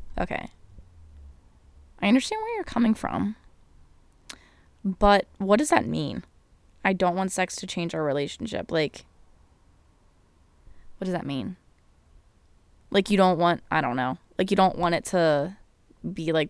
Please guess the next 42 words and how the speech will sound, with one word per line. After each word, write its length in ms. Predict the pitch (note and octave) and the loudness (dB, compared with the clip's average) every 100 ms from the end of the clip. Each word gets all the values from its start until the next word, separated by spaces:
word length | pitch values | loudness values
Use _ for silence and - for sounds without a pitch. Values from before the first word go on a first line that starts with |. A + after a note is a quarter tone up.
| - | -4
the 240 | D#3+ D#3 - | -2 -2 -2
foundation 600 | - D#3+ D#3+ C3+ - F3+ | -2 -2 0 -2 -4 -6
of 100 | E3 | -4
your 160 | E3 - | -6 -2
relationship. 520 | D#3+ C3+ - - B3 | -2 -2 -6 -6 -2
I 60 | G4+ | -2
guess 200 | A4+ - | 0 0
I 80 | F3 | -2
can 160 | D3+ | -2
see 160 | - - | -6 -4
that. 320 | C#2+ G#3+ - _ _ _ - _ _ _ _ _ _ _ _ _ _ _ | -2 -2 -4 _ _ _ -20 _ _ _ _ _ _ _ _ _ _ _
But, 120 | A3 | 0
like, 160 | G#3 G3+ | 2 2
it's 100 | G3 | 2
also 260 | F#3 - G3 | 2 2 0
a 40 | |
really 200 | G3 F3+ | 0 -2
big 220 | F3+ E3+ | -4 -4
part 200 | - F3+ | -2 -2
of 80 | E3 | -2
a 80 | D3 | -4
relationship, 640 | C3 C#3+ - - - - - | -2 -4 -4 -6 -6 -8 -8
but 200 | B2+ - _ - _ - - - - - | -8 -10 _ -20 _ -20 -20 -20 -20 -8
whatever. 400 | - F#2 A2 D3 - - - - | -4 -2 -2 -4 -8 -20 -20 -12
You're 220 | F#3+ F#3 C4 | 2 4 4
still 220 | - A#4 | 6 6
a 40 | C4 | 8
virgin? 500 | F3+ E3+ A#3 C#4+ D4+ | 6 6 4 2 -2
What 260 | - F3 G3+ | -6 0 2
are 40 | |
you 100 | D#4+ | 2
waiting 240 | D#3 D3+ G#3+ | 2 0 -2
for? 320 | B2+ B2+ - - - - - | -2 -2 -2 -6 -10 -8 -14
<laughs> 340 | - - - | -14 -14 -6
You're 160 | G4+ G#4+ | 4 4
still 240 | - C#5+ D#5 | 6 6 6
a 40 | |
fucking 560 | - - G3+ - A#3+ A#3 | 4 4 4 4 2 2
virgin? 520 | E3+ F#3 B3 D#4 G#4+ - - - - - - - | 2 2 2 0 0 -10 -18 -18 -20 -20 -20 -4
You 100 | A#3 | 0
fucking 440 | B3 - F#3+ F#3+ E3+ | 0 4 4 4 0
loser. 540 | D3+ E3 G#3+ A3+ B3+ | 0 2 4 2 2